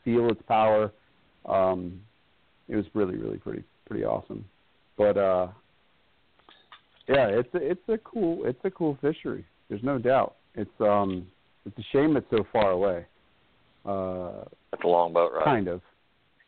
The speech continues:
Speaker 1: Yeah, it's ki-, kind of a shame. I'm, I'm kinda glad that it is because it, it can't get exploited very easily. And even during this, even during the early spring and into the beginning of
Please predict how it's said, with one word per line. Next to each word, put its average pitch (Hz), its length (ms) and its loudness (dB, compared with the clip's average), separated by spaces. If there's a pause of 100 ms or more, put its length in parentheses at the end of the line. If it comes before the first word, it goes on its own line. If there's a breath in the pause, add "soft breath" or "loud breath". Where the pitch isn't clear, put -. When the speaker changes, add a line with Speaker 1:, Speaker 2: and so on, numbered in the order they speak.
(240)
Speaker 1:
Yeah, 107 260 2 (100)
it's 151 160 -4
ki-, 143 320 -2
kind 202 220 2
of 117 100 0
a 104 40 -2 (100)
shame. 98 260 -4
I'm, 120 100 -2
I'm 143 300 -2
kinda 165 240 0
glad 110 280 0
that 98 120 -4
it 95 120 -4
is 113 300 2
because 98 260 -6
it, 104 120 -8 (100)
it 101 240 -8
can't 107 220 -2
get 104 120 -2
exploited 95 680 -2 (160)
very 95 300 -2
easily. 98 500 -4 (360 soft breath)
And 123 100 4
even 147 360 4
during 135 240 2
this, 117 120 -2 (100)
even 143 260 -2
during 135 220 0
the 113 120 -2
early 113 400 -2
spring 110 360 -2
and 101 240 -4
into 107 220 -2
the 98 300 0
beginning 104 320 -4
of 92 80 -6